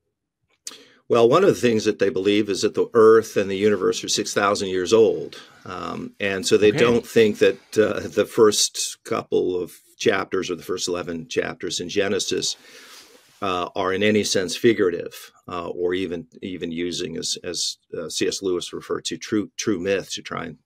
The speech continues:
Speaker 1: and, and express truths.
Speaker 2: Mm.
Speaker 1: So that tells you a certain mindset,
Speaker 2: Six thousand.
Speaker 1: right?
Speaker 2: Mm.
Speaker 1: <clears throat>
Speaker 2: So
Speaker 1: Six thousand
Speaker 2: di-,
Speaker 1: years old.
Speaker 2: dinosaurs, what's the dinosaur? Um,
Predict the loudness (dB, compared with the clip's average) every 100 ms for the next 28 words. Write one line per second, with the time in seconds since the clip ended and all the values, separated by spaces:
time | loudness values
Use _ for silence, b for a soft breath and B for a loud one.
0 | -14 -12 -12 -14 -14 -12 -10 -8 -8 -6
1 | -4 -4 -6 -12 -8 -6 -6 B B B
2 | B B -2 0 2 4 6 6 6 4
3 | 4 4 2 2 -2 -2 -2 0 2 2
4 | 2 _ _ -4 -2 -4 -10 _ _ _
5 | _ _ -4 2 4 4 2 2 2 2
6 | 2 2 4 4 2 -2 -2 -2 -2 -2
7 | 0 0 -2 -2 -2 0 -2 -4 -10 -8
8 | -8